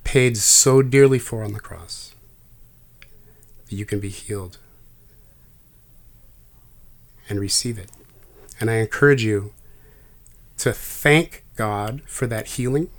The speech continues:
even though you might not feel it yet. Say, "Thank you, God, that you're a healer. Thank you, God, that by what you did on the cross, Lord Jesus, I can be healed." "Thank you, Jesus, for healing me."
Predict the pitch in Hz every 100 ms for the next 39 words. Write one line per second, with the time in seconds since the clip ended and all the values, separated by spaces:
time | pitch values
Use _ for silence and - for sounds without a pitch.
0 | - - 120 123 120 113 110 107 101 101
1 | - 117 95 - - - - - - -
2 | - _ - - - - - - 104 -
3 | - 131 139 139 143 127 110 107 104 104
4 | 101 98 92 - 98 92 90 85 - -
5 | - 127 139 139 131 107 - 90 85 -
6 | - - - - - 95 113 107 104 117
7 | 131 131 123 127 117 107 - 110 107 -
8 | 98 92 - 90 95 92 90 98 92 85
9 | 90 85 82 - _ - - - - -
10 | - 139 143 147 117 101 101 95 95 -
11 | - 104 - 135 120 90 82